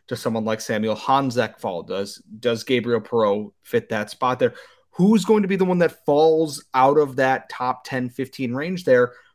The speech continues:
I like it. Uh, someone also suggested just trade the Florida pick straight up for Carter Hart. And I went, "I don't know if Philly would do that, but I don't not know that Philly would do that." So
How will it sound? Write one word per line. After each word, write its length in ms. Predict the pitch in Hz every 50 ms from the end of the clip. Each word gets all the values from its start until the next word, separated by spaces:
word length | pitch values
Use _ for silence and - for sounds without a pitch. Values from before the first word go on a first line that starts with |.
| _ _ _ _ _ _ _ _
I 120 | - 135 135
like 320 | 135 147 196 254 254 254
it. 240 | 147 107 - - _ -
Uh, 300 | 131 127 120 117 - -
someone 320 | - - - 233 349 349
also 220 | 285 254 - - 226
suggested 560 | 208 220 180 147 190 202 196 - 160 135 -
just 200 | 170 170 175 -
trade 200 | - 208 196 185
the 80 | 196
Florida 260 | 185 - 175 165 - 170
pick 200 | - 156 - -
straight 220 | - - 147 143
up 120 | 143 139 -
for 100 | - 127
Carter 320 | - - 135 131 127 123
Hart. 280 | 117 127 131 127 120 107
And 80 | 110
I 60 | 110 110
went, 240 | 107 110 107 - -
"I 120 | - - 370
don't 160 | 381 359 302
know 120 | 262 226
if 140 | 196 180 -
Philly 200 | 202 196 180 175
would 160 | 151 147 139
do 160 | - 196 247 233
that, 340 | 180 135 117 120 117 127 127
but 100 | 147 143
I 80 | 143
don't 280 | 139 165 180 185 170 135
not 280 | 139 143 151 170 -
know 180 | 139 127 113 110
that 140 | 107 101 95
Philly 260 | - - 113 104 104
would 180 | 101 101 101 -
do 180 | 107 104 98 98
that." 380 | 101 98 101 104 - - -
So 440 | - - 127 110 101 101 104 - 214